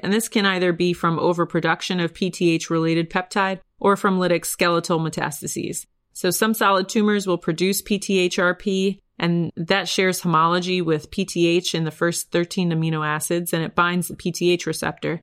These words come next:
So it mimics the effects of P T H on the bone and the kidney. And in P T H R P mediated hypercalcemia of malignancy, the native P T H levels are suppressed by the high serum calcium levels.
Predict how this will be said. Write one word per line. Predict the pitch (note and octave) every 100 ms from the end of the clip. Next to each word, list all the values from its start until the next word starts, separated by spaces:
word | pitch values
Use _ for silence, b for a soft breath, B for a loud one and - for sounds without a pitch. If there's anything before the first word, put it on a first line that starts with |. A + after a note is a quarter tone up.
| _
So | - G3+
it | F3+
mimics | G#3+ G#3+ F#3+
the | - F3
effects | E3+ F#3+ -
of | E3+ -
P | E3+
T | - D#3+
H | D3+ -
on | D#3+
the |
bone | D3+ E3 D#3+
and | D#3
the | D3+
kidney. | - F3+ D3+ - F3 _ _ _ -
And | F3+
in | F#3 F3+
P | A#3
T | A3 A3+
H | G3+ G3+
R | F#3
P | F3 G3 F#3
mediated | F3+ F3 E3+ E3+ E3
hypercalcemia | E3 F3 F3 - E3+ D#3+ F3+ F3 D#3+
of | D3+
malignancy, | D3+ D#3 G3 F#3+ E3+ D#3+
the | D#3 D#3
native | D#3+ F#3 F#3 F3+
P | -
T | E3+ - D#3+
H | -
levels | D#3 D3+ D3+
are | D3+
suppressed | - D#3 F3 D#3+ - -
by | D#3
the | D#3
high | D3+ D#3
serum | D#3 E3 D#3
calcium | D#3 D#3 D#3 D#3 D#3
levels. | - - G#3 -